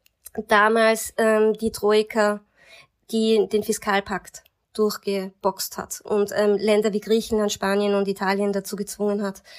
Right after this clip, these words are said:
ähm, nicht nur staatliches Eigentum zu privatisieren, sondern auch in Tarifverträge einzugreifen und, ähm, einfach generell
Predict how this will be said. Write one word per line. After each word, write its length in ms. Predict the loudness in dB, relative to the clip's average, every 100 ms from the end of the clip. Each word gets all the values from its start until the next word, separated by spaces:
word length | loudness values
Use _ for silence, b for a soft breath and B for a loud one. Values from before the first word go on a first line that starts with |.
| B B B B
ähm, 320 | 0 4 4
nicht 200 | 4 2
nur 100 | 0
staatliches 500 | 2 0 0 -4 -2
Eigentum 540 | 2 4 4 4 2 0
zu 100 | -2
privatisieren, 760 | -2 -2 -4 -8 -2 0 2
sondern 360 | 0 -2 0 0
auch 240 | 0 -2
in 80 | -6
Tarifverträge 640 | 0 0 0 0 2 2
einzugreifen 920 | 0 -4 -6 -6 -4 -4 -4 -4 -4
und, 360 | -4 -6 -6 -6 -6
ähm, 320 | -4 -6 -8 B B B B
einfach 280 | -6 -4 -4
generell 540 | 4 6 6 4 2